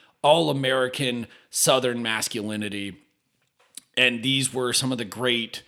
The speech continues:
kind of A I P, low-budget, uh, car pictures. And then Gator is almost like the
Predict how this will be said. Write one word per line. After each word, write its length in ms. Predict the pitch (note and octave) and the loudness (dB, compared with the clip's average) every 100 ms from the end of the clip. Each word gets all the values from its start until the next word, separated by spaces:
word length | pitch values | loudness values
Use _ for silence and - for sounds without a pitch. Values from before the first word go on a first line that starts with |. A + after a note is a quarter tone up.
| - - _ - | -20 -20 _ -4
kind 260 | - G#3+ | 0 2
of 160 | F#3+ - C3+ | 0 0 4
A 160 | C#3 | 6
I 200 | C3 A#2+ - | 6 4 -2
P, 720 | - C3 B2 A#2+ A#2 A#2 A2 - _ | -6 -2 0 0 0 -2 -4 -12 _
low-budget, 960 | - B2+ C3 B2 G#2 A#2 G2+ A2 G#2 _ - | 0 4 4 4 0 0 -2 -6 -8 _ -12
uh, 240 | F#2 D#2 E2 | -12 -12 -12
car 640 | - C#3 B2 A#2+ A2 G#2 - | -4 0 0 0 -2 -6 -10
pictures. 520 | - A2+ - G#2+ G#2 - - - | -8 -6 -4 -6 -8 -12 -18 -8
And 140 | - C#3+ | 0 2
then 140 | B2+ | 2
Gator 640 | G#2+ D3+ F3 C#3+ C3 A#2 G#2+ - - _ | 6 6 6 4 2 0 -4 -14 -20 _
is 140 | D#3+ C#3+ | -2 2
almost 420 | D3 A#3 A#3+ - | 4 6 6 6
like 500 | D3 A2+ G#2 - - _ _ _ _ - | 2 0 -2 -10 -14 _ _ _ _ -20
the 640 | G2+ C3+ C3 A#2 A2 G2+ | -6 0 2 0 -2 -8